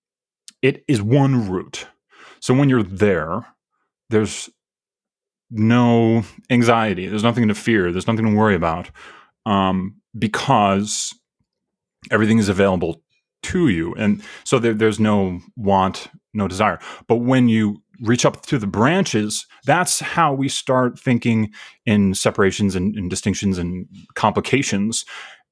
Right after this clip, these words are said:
And that's, I think, the way most people work with epistemology is that, like, for instance, if you try to understand every single philosopher's ideas,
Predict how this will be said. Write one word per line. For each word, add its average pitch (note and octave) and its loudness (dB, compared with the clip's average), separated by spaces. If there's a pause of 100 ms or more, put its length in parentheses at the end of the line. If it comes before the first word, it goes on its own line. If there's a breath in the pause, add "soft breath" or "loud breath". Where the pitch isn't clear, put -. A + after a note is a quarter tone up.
(160)
And G#2+ 2
that's, C#3 0 (120)
I C#3 4
think, C#3 0
the B2 2
way A#2+ 2
most A#2+ 2
people G#2+ -4 (520)
work B2+ 0
with G#2 0
epistemology G#2 -2 (300 loud breath)
is F#2+ -2
that, F#2 0
like, F#2 -4
for G2+ -2
instance, F#2 -4
if F2+ -8
you F#2 -8
try G#2 2
to F#2+ -2 (240)
understand - -2
every C3+ 2
single D3+ 0
philosopher's B2+ 2
ideas, G#2+ 0